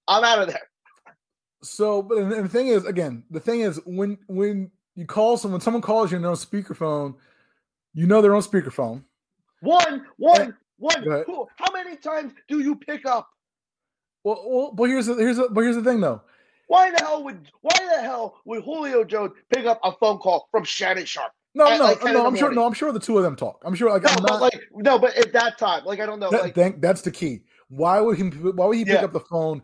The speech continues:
Speaker 2: at nine A M in the morning? Like, Shannon Sharpe clearly, obviously, never calls him at nine in the morning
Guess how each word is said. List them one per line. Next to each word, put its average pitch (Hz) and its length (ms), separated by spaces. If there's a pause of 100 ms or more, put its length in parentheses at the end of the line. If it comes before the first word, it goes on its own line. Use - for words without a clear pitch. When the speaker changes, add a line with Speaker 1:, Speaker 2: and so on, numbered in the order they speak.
Speaker 2:
at 156 120
nine 175 400
A 180 200
M 180 140
in 170 60
the 160 80
morning? 165 520 (180)
Like, 202 140
Shannon 262 280
Sharpe 240 260 (300)
clearly, 233 480
obviously, 190 420
never 190 300
calls 214 200
him 196 60
at 170 60
nine 175 140
in 165 60
the 165 60
morning 180 180